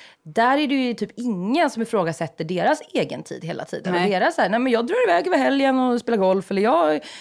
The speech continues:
Speaker 1: går ut och tar en öl med polarna",
Speaker 2: Mm.
Speaker 1: vad det nu kan vara. Det är ju väldigt få som så här, "Nej, men så kan man ju inte göra. Här ska man ha barn, ska, har man barn så kan man ju vara med dem."
Speaker 2: Mm.
Speaker 1: Men det är någonting som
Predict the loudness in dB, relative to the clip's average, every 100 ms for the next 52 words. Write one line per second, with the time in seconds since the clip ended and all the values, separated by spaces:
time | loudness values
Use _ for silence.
0 | -16 -8 0 2 2 -2 0 2 4 2
1 | 2 -2 -2 0 0 0 -2 -6 -6 -4
2 | -2 -2 -4 -8 -4 -2 -2 -4 -4 -6
3 | -4 -6 -4 -4 -6 -8 -4 0 0 -2
4 | -2 0 0 -2 -4 -4 -6 -6 -4 0
5 | 0 -2 -4 -2 0 0 -2 0 2 4
6 | 4 2 2 -2 -8 -12 -20 _ 2 4
7 | 4 4 2 0 0 -4 -6